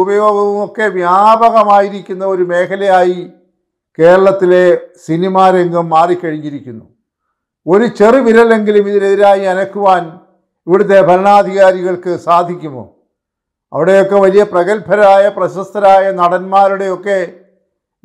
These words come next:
ജീവചരിത്രം ഒക്കെ പുറത്തു വന്നുകൊണ്ടിരിക്കുകയാണ്. മലയാളി അപമാനം കൊണ്ട് തല താഴ്ത്തുകയാണ്. ദുർഗന്ധപൂരിതമായിരിക്കുന്നു മലയാള സിനിമാ രംഗം. അറ-,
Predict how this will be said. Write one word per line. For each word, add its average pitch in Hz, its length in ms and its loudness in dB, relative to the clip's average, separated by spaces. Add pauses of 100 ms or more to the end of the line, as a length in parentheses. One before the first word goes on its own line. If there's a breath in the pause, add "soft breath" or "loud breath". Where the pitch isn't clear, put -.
(120)
ജീവചരിത്രം 208 800 2 (920)
ഒക്കെ 208 180 0 (100)
പുറത്തു 202 380 0
വന്നുകൊണ്ടിരിക്കുകയാണ്. 196 880 0 (140)
മലയാളി 208 500 2 (260)
അപമാനം 214 640 0
കൊണ്ട് 190 180 -10 (120)
തല 175 120 2 (140)
താഴ്ത്തുകയാണ്. 156 640 -4 (760)
ദുർഗന്ധപൂരിതമായിരിക്കുന്നു 190 1700 0 (140)
മലയാള 175 380 0 (160)
സിനിമാ 170 320 -8 (100)
രംഗം. 147 280 -14 (920)
അറ-, 196 240 0